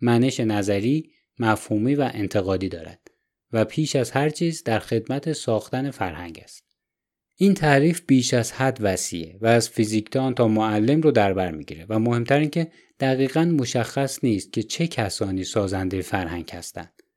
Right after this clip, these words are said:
در ساختن فرهنگ تقریباً همه نقش دارند. در تعاریف دسته سوم هم که به موضوعات مورد علاقه روشنفکر می‌پردازه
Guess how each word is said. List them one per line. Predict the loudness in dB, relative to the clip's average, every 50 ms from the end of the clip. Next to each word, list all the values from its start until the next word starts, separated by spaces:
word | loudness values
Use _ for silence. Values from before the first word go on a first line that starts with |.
| _ _ _ -2
در | 0 0 0
ساختن | 0 0 -2 -2 -2 -4 -4 -4
فرهنگ | -2 -2 -2 -2 -2 -4 -6 -6 -10 -16 _ _ _ _ -14
تقریباً | -6 -4 -4 -4 -2 0 0 0 0 -2 -4 -4
همه | -6 -4 -2 -2 0 0
نقش | 0 -2 -4 -6 -10 -16 -14
دارند. | -14 -14 -14 -16 -20 _ _ _ _ _ _ _ _ _ _ _ _ _ _ _ _ 2
در | 4 4 4
تعاریف | 4 4 4 6 6 6 6 4 4
دسته | 2 2 2 2 2 2 2
سوم | 2 2 0 2 2 2 0 0
هم | 0 -2 -4 -2
که | -2 -2
به | 2 4 4
موضوعات | 6 6 6 4 4 6 6 6 6 4 2
مورد | 0 0 2 2 2 2
علاقه | 2 2 2 2 2 4 2 2
روشنفکر | 2 2 0 0 0 -2 -2 0 0 -2 0 0
می‌پردازه | -2 -2 -2 0 0 0 -2 -2 -2 0 0 0 0